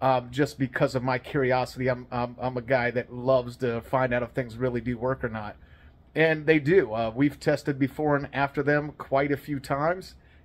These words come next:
And every time we've had hits on bacteria before, but not after. But if you live in Southern Maryland, or really mostly any part of Maryland or North, you understand that you have hard water.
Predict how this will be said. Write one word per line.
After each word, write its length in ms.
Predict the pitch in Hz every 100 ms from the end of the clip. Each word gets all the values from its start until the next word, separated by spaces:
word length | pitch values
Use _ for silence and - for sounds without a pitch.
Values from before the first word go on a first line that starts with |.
| -
And 260 | 139 135 135
every 320 | 147 143 151
time 300 | 139 147 151
we've 160 | 156 131
had 200 | 147 120
hits 220 | 143 -
on 200 | 139 123
bacteria 640 | 131 - - 180 175 175 170 - - - -
before, 480 | 127 - 175 196
but 220 | 190 127 120
not 180 | 120
after. 440 | 127 143 - 87 - - _ - - - - - - _ - 139
But 140 | 170
if 60 | 160
you 80 | 208
live 120 | 240
in 60 |
Southern 320 | 202 208 185 147
Maryland, 380 | 131 127 131
or 160 | 131 147
really 260 | 156 151 143
mostly 580 | 135 147 147 - 147
any 140 | 139 139
part 260 | - 139
of 60 | 131
Maryland 320 | 127 127 123
or 80 | 127
North, 340 | 123 110 107 - - - - -
you 200 | 147 170
understand 460 | 156 147 139 131
that 60 | 127
you 100 | 131
have 140 | 120
hard 260 | - 117 110
water. 380 | 113 98 90